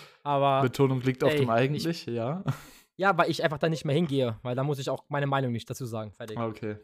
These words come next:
Speaker 1: Und dann, äh, kannst du ja die Story weitererzählen.
Speaker 2: Ja, auf jeden Fall wa-, sind wir dann in Wuppertal noch, äh, zum Friseur gegangen, weil Nikolai, äh, so eitel wie er ist, sorry, das muss jetzt mal gesagt sein,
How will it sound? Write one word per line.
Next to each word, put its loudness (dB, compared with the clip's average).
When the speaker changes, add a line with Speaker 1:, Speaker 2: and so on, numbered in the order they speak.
Speaker 1:
Und -4
dann, 4
äh, 4
kannst 2
du 2
ja 2
die -8
Story 0
weitererzählen. -2
Speaker 2:
Ja, 8
auf 2
jeden 4
Fall 4
wa-, -2
sind -2
wir 4
dann 4
in -4
Wuppertal 4
noch, -2
äh, 0
zum -2
Friseur 2
gegangen, 2
weil 2
Nikolai, 0
äh, 2
so 2
eitel 4
wie 2
er 4
ist, -4
sorry, 0
das -6
muss -8
jetzt -6
mal -2
gesagt -4
sein, -2